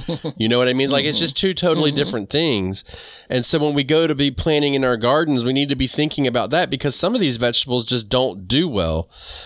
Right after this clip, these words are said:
Speaker 1: Um, my Brussels sprouts, like, I'm continuously trying,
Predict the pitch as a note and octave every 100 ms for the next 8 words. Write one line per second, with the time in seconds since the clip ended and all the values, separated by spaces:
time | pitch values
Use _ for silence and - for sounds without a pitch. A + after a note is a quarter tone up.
0 | - A#2 A#2+ A#2+ - B2 - _ _ -
1 | B2 C3 A#2+ E3 D3+ - C#3+ - B2 B2+
2 | C#3+ C#3+ D3+ - E3+ E3+ - D3+ - C#3
3 | C3 B2+